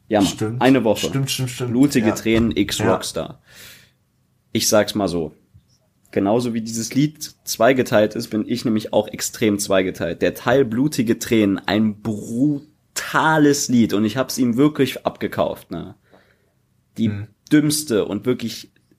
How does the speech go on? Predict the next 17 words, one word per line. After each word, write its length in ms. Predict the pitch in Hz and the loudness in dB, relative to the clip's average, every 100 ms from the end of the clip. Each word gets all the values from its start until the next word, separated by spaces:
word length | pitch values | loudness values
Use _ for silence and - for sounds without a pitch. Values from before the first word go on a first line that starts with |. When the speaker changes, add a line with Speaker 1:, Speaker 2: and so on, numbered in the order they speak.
| _ _ _ _ | _ _ _ _
Speaker 1:
die 220 | - 123 - | -4 -2 2
dümmste 340 | 170 190 - | 2 2 0
Entscheidung 440 | 120 131 139 131 120 | 0 0 0 0 -2
von 180 | 110 | -2
ihm, 160 | 104 104 | -2 2
danach 440 | 98 104 107 120 - | 2 2 2 0 0
den 160 | 104 | -2
Rockstar-Sound 840 | 95 104 - - 92 90 92 90 | 2 0 0 -2 0 0 -2 -4
zu 140 | - 92 | -6 -10
machen. 260 | - - - _ _ _ _ _ - | -10 -14 -20 _ _ _ _ _ 0
Warum 360 | 107 123 123 | 2 2 0
hat 140 | 127 123 | -2 -2
er 100 | 107 | 0
denn 180 | 113 | 0
nicht 180 | 113 110 | -2 -2
sich 160 | 113 110 | -4 -2
nicht, 180 | 110 | -4